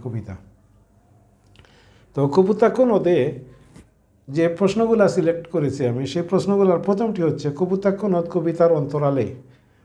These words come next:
প্রকাশিত কবির দেশাত্মবোধের স্বরূপ বিশ্লেষণ করা।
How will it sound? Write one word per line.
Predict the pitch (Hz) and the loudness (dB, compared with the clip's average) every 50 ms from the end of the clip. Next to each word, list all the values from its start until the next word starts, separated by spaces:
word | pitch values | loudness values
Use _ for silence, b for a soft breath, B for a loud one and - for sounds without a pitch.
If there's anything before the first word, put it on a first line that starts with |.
| b b | b b
প্রকাশিত | - - 185 185 196 202 196 220 226 226 - 208 - | -2 0 2 4 4 4 4 2 0 -2 -2 -2 2
কবির | 208 190 185 190 185 175 156 | 2 2 4 4 2 2 2
দেশাত্মবোধের | 180 175 - 233 240 240 - - 233 214 208 190 180 175 | 2 2 2 2 0 -2 -2 -2 0 2 2 2 0 0
স্বরূপ | 170 - - 151 151 151 151 151 | -2 -2 0 0 2 2 2 2
বিশ্লেষণ | 156 143 127 135 131 113 98 123 117 104 | 0 -4 -4 -4 -4 -4 -2 -4 -4 -4
করা। | 98 104 104 95 | -4 -6 -8 -10